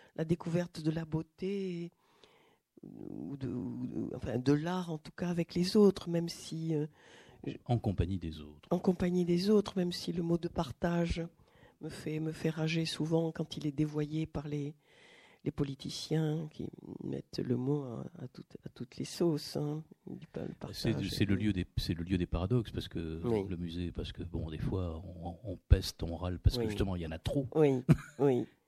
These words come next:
Speaker 2: On est trop nombreux, mais
Speaker 1: Bien
Speaker 2: à la
Speaker 1: sûr,
Speaker 2: fois,
Speaker 1: bien sûr.
Speaker 2: et c'est, je n'avais, euh, avant de lire ton livre, jamais songé à, à cet excès de tous les para-, à cet excès paradoxal
Speaker 1: Oui,
Speaker 2: qui
Speaker 1: oui.
Speaker 2: est que, par contre, quand on est seul, totalement
Speaker 1: Oui.
Speaker 2: seul, c'est tenté.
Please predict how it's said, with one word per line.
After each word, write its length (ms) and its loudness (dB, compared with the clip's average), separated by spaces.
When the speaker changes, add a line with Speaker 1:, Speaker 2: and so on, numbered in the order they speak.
Speaker 2:
On 100 -4
est 160 0
trop 220 10
nombreux, 400 2
mais 80 -2
Speaker 1:
Bien 80 4
Speaker 2:
à 60 6
la 40 4
Speaker 1:
sûr, 300 4
Speaker 2:
fois, 220 0
Speaker 1:
bien 160 0
sûr. 280 -2
Speaker 2:
et 80 2
c'est, 360 0
je 160 -4
n'avais, 520 -2
euh, 160 -4
avant 560 -4
de 120 -8
lire 300 0
ton 180 -2
livre, 440 -2
jamais 260 -2
songé 560 -4
à, 160 -8
à 80 -4
cet 280 -2
excès 440 4
de 140 2
tous 100 -2
les 100 4
para-, 320 0
à 60 -8
cet 200 -4
excès 240 -2
paradoxal 640 2
Speaker 1:
Oui, 60 -6
Speaker 2:
qui 140 -8
Speaker 1:
oui. 80 4
Speaker 2:
est 60 2
que, 100 -4
par 160 0
contre, 160 -6
quand 180 -12
on 80 -8
est 160 -8
seul, 400 0
totalement 460 -2
Speaker 1:
Oui. 60 -6
Speaker 2:
seul, 280 0
c'est 240 -10
tenté. 400 -12